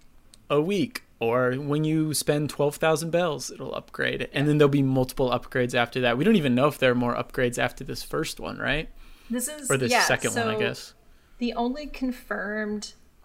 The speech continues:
Speaker 2: buildings so far are the upgraded Nook's Cranny, which, by the way, is still called Nook's Cranny.
Speaker 1: Which makes me think that's the last one.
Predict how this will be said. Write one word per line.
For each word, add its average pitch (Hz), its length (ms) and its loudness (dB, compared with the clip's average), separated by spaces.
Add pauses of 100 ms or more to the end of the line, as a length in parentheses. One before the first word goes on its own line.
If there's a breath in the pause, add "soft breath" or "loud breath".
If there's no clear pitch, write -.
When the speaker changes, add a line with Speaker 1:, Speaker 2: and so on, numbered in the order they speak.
(100)
Speaker 2:
buildings 196 580 -6
so 202 280 -6
far 196 580 -2 (540 soft breath)
are 190 100 2
the 196 140 -4
upgraded 240 420 0
Nook's 220 220 -4
Cranny, 202 340 -6
which, 202 160 -8
by 233 100 2
the 214 100 0
way, 226 220 2
is - 100 -2
still 226 260 -4
called 214 260 -4
Nook's 208 220 -10
Cranny. 202 480 -10 (560 soft breath)
Speaker 1:
Which - 180 -2
makes 135 260 2
me 135 120 0
think 123 220 -2
that's 117 200 -2
the 139 100 -8
last 135 320 -6
one. 131 220 -8